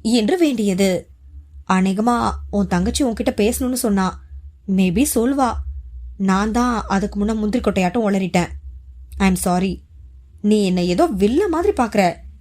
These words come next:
என்னால அதை தாங்கிக்கவே முடியல. அதான் மனசுல இருக்கிறத சொல்லிட்டேன். எங்க அம்மா கிட்ட சொன்னதுனாலதான் அதை அவங்க புரிஞ்சுக்கிட்டு விருந்துக்கு அழைச்சாங்க. இப்ப சொல்லு,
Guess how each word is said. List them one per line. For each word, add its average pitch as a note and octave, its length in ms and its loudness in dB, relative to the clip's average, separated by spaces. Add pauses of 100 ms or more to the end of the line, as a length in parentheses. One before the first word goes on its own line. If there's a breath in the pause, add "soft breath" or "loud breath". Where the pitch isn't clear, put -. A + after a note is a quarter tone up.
(100)
என்னால A3 320 4
அதை G#4+ 160 -2 (400)
தாங்கிக்கவே E4+ 580 2 (120)
முடியல. G3 300 2 (600)
அதான் B3 360 2
மனசுல B3+ 340 2
இருக்கிறத A3+ 300 0
சொல்லிட்டேன். F#3+ 360 2 (640)
எங்க F3+ 240 2
அம்மா G3 200 0
கிட்ட C4 240 -2 (100)
சொன்னதுனாலதான் A3 760 0 (100)
அதை G#3 220 0
அவங்க F3 320 -2
புரிஞ்சுக்கிட்டு A3 640 0 (160)
விருந்துக்கு A#3 440 0
அழைச்சாங்க. F3 480 -2 (600)
இப்ப G3+ 260 0
சொல்லு, G#3 440 0